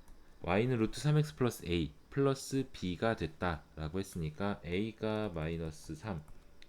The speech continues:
B가 그냥 이인 거죠. 비교만 해주면 되겠네요. 그래서 A 플러스 B는 마이너스 일이 됩니다. 자, 우리가 함수에서 뭐 X축 방향으로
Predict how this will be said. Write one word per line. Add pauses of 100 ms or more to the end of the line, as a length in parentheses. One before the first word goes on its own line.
(120)
B가
그냥
이인
거죠.
비교만
해주면
되겠네요. (580)
그래서
A
플러스
B는
마이너스
일이
됩니다. (880)
자,
우리가
함수에서 (920)
뭐
X축
방향으로